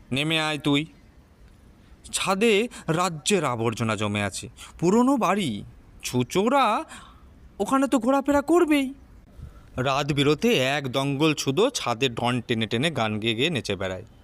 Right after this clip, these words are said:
তাই শব্দ হয়। বাড়িটা এবার মেরামত করানো দরকার।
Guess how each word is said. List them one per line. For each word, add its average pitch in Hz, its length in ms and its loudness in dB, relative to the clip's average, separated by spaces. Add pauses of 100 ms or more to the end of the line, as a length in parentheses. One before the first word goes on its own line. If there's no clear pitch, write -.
(120)
তাই 214 280 -2
শব্দ 117 340 -4
হয়। 104 220 -8 (540)
বাড়িটা 170 360 0
এবার 220 340 0
মেরামত 156 520 0
করানো 135 320 0
দরকার। 101 360 -2